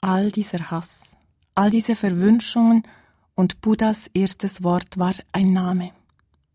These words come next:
eine Liebeserklärung. Das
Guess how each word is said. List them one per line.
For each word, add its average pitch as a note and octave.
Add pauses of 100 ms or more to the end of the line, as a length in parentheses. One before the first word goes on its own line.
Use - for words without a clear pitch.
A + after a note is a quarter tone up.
(140)
eine F#3+
Liebeserklärung. F#3 (1900)
Das G3